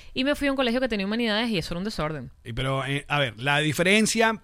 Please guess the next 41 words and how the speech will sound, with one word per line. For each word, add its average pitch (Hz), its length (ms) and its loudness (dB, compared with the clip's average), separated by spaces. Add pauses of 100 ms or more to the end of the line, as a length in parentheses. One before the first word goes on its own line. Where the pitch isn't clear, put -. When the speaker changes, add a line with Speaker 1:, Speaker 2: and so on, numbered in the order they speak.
Speaker 2:
para 143 180 -2
aquellas 151 160 -2
personas 170 340 6
que 160 260 -2
no 151 200 0
sean 151 180 -2
venezolanos, 139 500 -2
no 139 80 0
sé 143 120 -4
cómo 156 180 -2
Speaker 1:
Sí, - 80 4
Speaker 2:
sea 147 160 6
en 151 100 -4
el 143 100 2
Speaker 1:
tú 254 220 10
y 202 40 4
Speaker 2:
resto. 196 300 6 (160)
Speaker 1:
tú. - 100 -2
Speaker 2:
<laughs> - 1040 0 (340)
Es 156 200 4
que, 170 1000 4
o 131 80 0
no, 127 100 0
Ana 123 120 -4
Karina 175 260 0
y 208 40 0
tal, 127 160 -2
es 143 120 0
que 190 200 2
en, 180 280 4
en 170 100 2
humanidades, 196 1000 4 (140)
eh, 175 360 2
en, 170 120 2
en, 165 160 2
en 165 200 0
ciencia, 311 560 0
uno 170 340 0
veía 165 380 2
las 190 100 2
materias 151 460 2